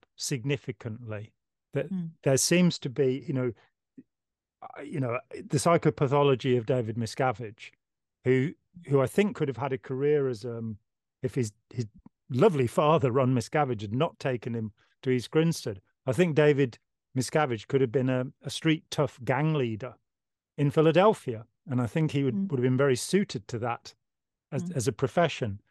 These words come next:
Speaker 1: instead of which
Speaker 2: Mm.
Speaker 1: he's the head of a multi-billion dollar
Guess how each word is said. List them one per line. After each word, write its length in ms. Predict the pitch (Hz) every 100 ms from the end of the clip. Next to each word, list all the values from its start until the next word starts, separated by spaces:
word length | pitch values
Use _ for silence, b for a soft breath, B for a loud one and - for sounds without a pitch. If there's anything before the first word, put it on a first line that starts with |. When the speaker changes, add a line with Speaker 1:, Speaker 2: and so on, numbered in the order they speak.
| _ -
Speaker 1:
instead 320 | 135 - 208
of 100 | 214
which 240 | 123 180
Speaker 2:
Mm. 40 | -
Speaker 1:
he's 260 | 139 131
the 80 | -
head 200 | 87 151
of 140 | 135 117
a 240 | 123 120 _ _ _ _ _ _ _ _ _
multi-billion 800 | 147 156 - 165 123 151 156 131 127
dollar 440 | 143 135 120 120